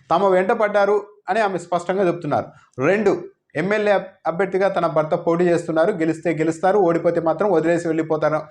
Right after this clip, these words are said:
పోదామని చెప్పారు అంటున్నారు. అంటే వైసీపీ నాయకులు చెప్తున్నట్టు ఎలక్షన్ తర్వాత వాళ్ళు వెళ్ళిపోవడానికి సిద్ధంగా ఉన్నారనేది కూడా అర్థమవుతోంది. ఆనం రామనారాయణ రెడ్డికి కష్టమే, ఇంకా సోమిరెడ్డి చంద్రమోహన్ రెడ్డికి అయితే ఎవరు రాలేదు కాబట్టి సర్వేపల్లి టికెట్ ఇస్-, ఇస్తున్నారని కూడా ఆమె చెప్పారు.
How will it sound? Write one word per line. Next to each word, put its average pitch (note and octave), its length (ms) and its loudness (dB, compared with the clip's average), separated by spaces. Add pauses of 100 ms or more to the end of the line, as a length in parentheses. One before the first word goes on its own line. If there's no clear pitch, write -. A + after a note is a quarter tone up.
(220)
పోదామని F#3 400 2
చెప్పారు D#3+ 280 0
అంటున్నారు. C#3+ 420 -4 (280)
అంటే F3 140 0
వైసీపీ F#3+ 320 2
నాయకులు F3+ 260 2
చెప్తున్నట్టు F3 380 0
ఎలక్షన్ F3 360 0
తర్వాత D#3+ 240 2
వాళ్ళు F3 220 4
వెళ్ళిపోవడానికి D#3+ 500 0
సిద్ధంగా C#3+ 320 -2
ఉన్నారనేది C3 420 -2
కూడా D3 180 -4 (300)
అర్థమవుతోంది. C#3+ 600 0 (240)
ఆనం E3+ 260 0
రామనారాయణ F3+ 460 0
రెడ్డికి F3 300 -4
కష్టమే, F#3 480 -4 (560)
ఇంకా D3+ 280 0
సోమిరెడ్డి F3+ 480 0
చంద్రమోహన్ F3+ 420 0
రెడ్డికి E3+ 200 0
అయితే A3 280 0 (240)
ఎవరు E3+ 240 4
రాలేదు F3+ 400 2
కాబట్టి F3 280 0
సర్వేపల్లి F3 500 -2
టికెట్ D#3+ 280 -4
ఇస్-, D3+ 180 -10 (120)
ఇస్తున్నారని D#3+ 480 -2
కూడా E3+ 180 0
ఆమె D3+ 160 -2
చెప్పారు. G#2+ 320 -2